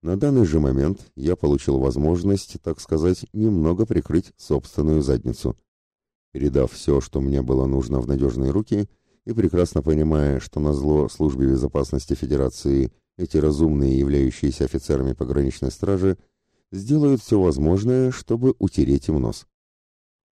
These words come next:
Пообщавшись с этим патрулем и получив от них информацию о том, куда именно мне лучше двигаться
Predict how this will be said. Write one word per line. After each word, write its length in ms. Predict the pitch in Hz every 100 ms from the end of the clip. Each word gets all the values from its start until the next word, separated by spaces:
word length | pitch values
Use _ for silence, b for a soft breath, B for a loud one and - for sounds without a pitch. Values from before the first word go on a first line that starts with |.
| _
Пообщавшись 640 | 67 67 - 65 - 76
с 80 | -
этим 240 | 69 65 57
патрулем 640 | 62 64 69 101 82 57 -
и 60 |
получив 440 | 62 69 69 - -
от 120 | 67
них 160 | 69 69
информацию 680 | 62 69 67 65 - 67
о 40 | 65
том, 280 | 73 67 - _ _ _ _
куда 220 | 110 104
именно 360 | 101 73 67
мне 140 | 65 67
лучше 300 | 67 64 64
двигаться 540 | 67 85 110 - 123